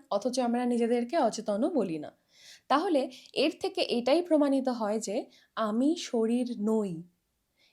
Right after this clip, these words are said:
এখানে একটা কথা বলে রাখি, আমাদের এই যে জড় শরীর ক্ষিতি, অপ, তেজ, মরুত ও বোম এই পঞ্চভূত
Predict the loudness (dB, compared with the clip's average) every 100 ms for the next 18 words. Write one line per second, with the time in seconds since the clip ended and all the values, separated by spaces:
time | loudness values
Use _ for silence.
0 | -2 2 4 4 2 0 0 0 0 2
1 | 2 4 2 0 -4 -4 -8 _ _ -8
2 | -2 2 4 4 4 2 -2 0 2 2
3 | 2 4 4 4 0 0 0 -2 -6 _
4 | _ -6 -2 0 2 2 4 6 6 4
5 | -2 -2 0 0 0 2 4 2 2 0
6 | 0 0 0 -2 -4 -2 0 0 -2 -6
7 | -4 -2